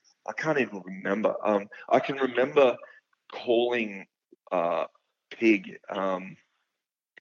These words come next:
before it all kicked off. I think it was when Italy, when it started happening in Italy, when it's,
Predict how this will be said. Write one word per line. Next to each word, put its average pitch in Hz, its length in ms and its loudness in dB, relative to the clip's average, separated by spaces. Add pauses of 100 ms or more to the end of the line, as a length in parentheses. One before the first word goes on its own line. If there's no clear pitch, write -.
(200)
before 117 520 6
it 117 60 8
all 101 140 8
kicked - 320 -2
off. 98 240 4 (800)
I 110 60 0
think 123 240 0
it 117 60 -2
was 113 180 2
when 107 160 4
Italy, 101 400 0 (200)
when 104 140 2
it 85 40 -4
started 98 300 4
happening 92 360 -2
in 87 80 -10
Italy, 101 420 0
when - 120 -4
it's, - 160 -10